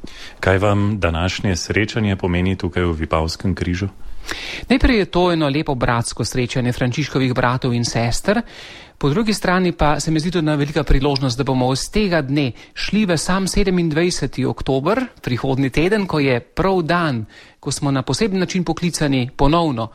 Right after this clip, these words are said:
Speaker 2: k molitvi, k postu in k besedi v miru.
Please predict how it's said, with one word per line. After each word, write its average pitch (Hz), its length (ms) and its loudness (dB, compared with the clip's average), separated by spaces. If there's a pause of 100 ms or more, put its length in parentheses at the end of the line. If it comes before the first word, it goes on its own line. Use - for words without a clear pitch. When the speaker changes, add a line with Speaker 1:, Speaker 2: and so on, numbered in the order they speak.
(360)
Speaker 2:
k - 100 -12
molitvi, 214 600 0 (320)
k - 160 -12
postu 175 600 0 (240)
in 190 180 2
k 156 40 -4
besedi 131 580 -2
v 131 100 0
miru. 110 280 -4